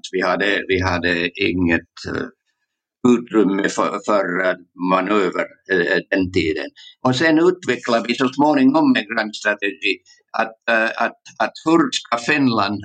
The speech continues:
liksom komma ekonomiskt ut av det läge det, den, den Finland fanns efter kriget. Det vill säga som, vi var ju ett ganska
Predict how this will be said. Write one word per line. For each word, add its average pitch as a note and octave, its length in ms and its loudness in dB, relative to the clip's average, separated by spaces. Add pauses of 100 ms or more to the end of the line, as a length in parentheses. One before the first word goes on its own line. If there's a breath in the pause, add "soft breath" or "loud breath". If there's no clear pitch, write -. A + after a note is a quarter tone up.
(100)
liksom G#2 440 -2
komma G#2+ 420 0 (300 loud breath)
ekonomiskt B2 960 0 (220)
ut A#2 300 2 (220)
av F#2 200 0
det G#2+ 120 2
läge G2 480 0 (240)
det, G2+ 240 0 (300)
den, F2+ 280 0
den F#2 140 0 (380)
Finland F2+ 340 -2
fanns F2+ 340 -4
efter D#2 240 -4 (120)
kriget. E2+ 320 0 (280 loud breath)
Det G#2+ 80 -4
vill F#2+ 180 0
säga F#2+ 380 -2
som, F#2 240 -2 (800)
vi G2+ 120 4
var G2+ 240 0
ju F#2 160 -2
ett F2+ 180 -8
ganska F2+ 460 -4